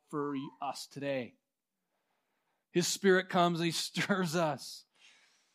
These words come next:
And we're uncomfortable with our situation, and we're at a desperate point in life, and our world's being turned upside down. And the whole time it's Jesus going, "Come to me.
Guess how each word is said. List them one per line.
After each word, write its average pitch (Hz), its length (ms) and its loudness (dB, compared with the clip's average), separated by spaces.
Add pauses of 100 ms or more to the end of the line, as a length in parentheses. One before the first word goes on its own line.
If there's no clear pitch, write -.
(160)
And 185 120 2
we're 196 80 4
uncomfortable 202 500 4
with 202 140 2
our 196 80 2
situation, 208 760 -2
and 185 220 0
we're 175 100 4
at 208 100 6
a - 20 0
desperate 208 560 2
point 208 300 -2
in 208 40 -10
life, 190 600 -2 (200)
and 185 120 4
our 185 60 6
world's 190 480 6
being 202 200 2
turned 208 320 2
upside 208 520 2
down. 208 360 4 (220)
And 180 100 2
the 175 80 2
whole 214 160 4
time 214 340 4
it's 180 180 -2
Jesus 214 520 4
going, 156 300 -2 (280)
"Come 180 240 -8
to 180 120 -12
me. 180 320 -14